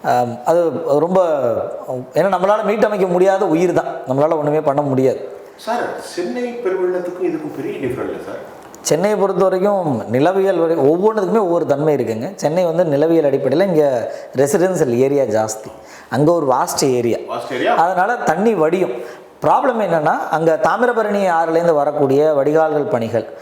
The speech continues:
Speaker 1: வரத்து கால்வாய், போக்கு கால்வாய், அங்க இருக்கக்கூடிய ஏரல் ஏரி, இதுக்கான
Speaker 2: பெரிய
Speaker 1: வழிகள்
Speaker 2: அளவு.
Speaker 1: எல்லாம் இருந்ததுன்னா ஓரளவு குறைஞ்சிருக்கலாம். ஆனா இது எதிர்பார்க்க முடியாத வெள்ளம், அதுல,
Speaker 2: அதுல
Speaker 1: அதுல மாற்று கருத்து
Speaker 2: ரொம்ப
Speaker 1: இல்லை.
Speaker 2: அழுங்கி போன பகுதி காயல்பட்டினம் மழைக்காலம் இதாயிட்டு, ஆனா உள்ள தண்ணி போகல.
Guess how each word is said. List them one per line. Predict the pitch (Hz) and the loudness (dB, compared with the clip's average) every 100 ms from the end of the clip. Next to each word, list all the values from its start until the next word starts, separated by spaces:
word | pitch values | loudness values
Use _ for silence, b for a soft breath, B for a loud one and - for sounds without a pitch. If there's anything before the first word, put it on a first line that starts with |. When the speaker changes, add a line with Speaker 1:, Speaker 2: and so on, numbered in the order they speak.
| B B | B B
Speaker 1:
வரத்து | 127 151 147 | 0 0 0
கால்வாய், | 135 123 127 120 | 0 0 0 2
போக்கு | 160 160 | 2 2
கால்வாய், | - 113 107 107 107 | 0 0 0 -2 -2
அங்க | 127 147 | 0 0
இருக்கக்கூடிய | 151 160 160 156 | 0 0 0 2
ஏரல் | 131 131 156 156 143 123 110 98 | 2 2 2 0 -2 0 -2 0
ஏரி, | 117 147 135 120 - B B B | 2 2 2 -2 -6 B B B
இதுக்கான | 135 170 185 185 165 156 139 | 0 0 2 0 2 0 0
Speaker 2:
பெரிய | 123 | 2
Speaker 1:
வழிகள் | 120 160 160 | 2 2 2
Speaker 2:
அளவு. | 143 147 139 | 2 2 0
Speaker 1:
எல்லாம் | |
இருந்ததுன்னா | 131 127 247 180 | 0 2 2 4
ஓரளவு | 185 240 240 254 | 2 2 0 0
குறைஞ்சிருக்கலாம். | 240 170 208 202 131 107 170 - B B B | 2 0 2 0 0 -2 -4 -8 B B B
ஆனா | - 262 | -2 2
இது | 196 190 | 2 2
எதிர்பார்க்க | 226 240 254 254 | 4 4 4 2
முடியாத | 220 202 220 208 | 2 2 2 2
வெள்ளம், | 175 165 - | 0 0 -2
அதுல, | 110 156 143 | 0 2 2
Speaker 2:
அதுல | - - | 2 2
Speaker 1:
அதுல | 196 196 | 2 2
மாற்று | 190 196 180 | 2 0 2
கருத்து | 170 160 - | 2 2 2
Speaker 2:
ரொம்ப | - | 2
Speaker 1:
இல்லை. | 143 - | 2 2
Speaker 2:
அழுங்கி | 339 - - | -2 -4 -6
போன | 156 156 | -4 -2
பகுதி | 156 117 117 117 143 131 - - - - - - - | -2 -2 -4 -6 -6 -10 -18 -20 -20 -20 -20 -16 -4
காயல்பட்டினம் | 120 135 - - 143 160 175 175 - - 131 | -2 -2 -4 -6 -6 -4 -4 -6 -6 -4 0
மழைக்காலம் | 131 139 135 135 | 2 4 2 2
இதாயிட்டு, | 120 113 - 139 151 - | 2 2 0 -2 -6 -4
ஆனா | 117 131 - | -2 2 2
உள்ள | - 127 170 | 2 2 2
தண்ணி | - 131 | 2 0
போகல. | 120 - - | 0 -2 -2